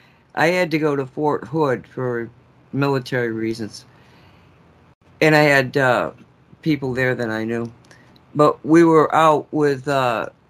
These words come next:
people I didn't know. It was part of the command there. And we were at a bar, and we were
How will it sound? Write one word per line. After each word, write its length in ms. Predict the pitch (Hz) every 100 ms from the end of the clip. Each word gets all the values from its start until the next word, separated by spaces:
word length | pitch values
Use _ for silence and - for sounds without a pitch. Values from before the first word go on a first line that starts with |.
| _ _ _ _ _ _ _ - 131
people 260 | 160 139
I 80 | 127
didn't 380 | 123 180 196 131
know. 360 | 113 107 107 92
It 80 | 120
was 260 | 113 110
part 300 | - 147 135
of 120 | 123 110
the 300 | 113 87 95
command 460 | - 131 139 139 131
there. 260 | 107 95 - - - _ _ _ _ _
And 760 | - 131 127 127 127 120 - - -
we 180 | 123 143
were 220 | 131 135
at 100 | 117
a 60 | 131
bar, 540 | 131 139 135 120 110 -
and 240 | 127 123
we 140 | 131
were 260 | 127 123 110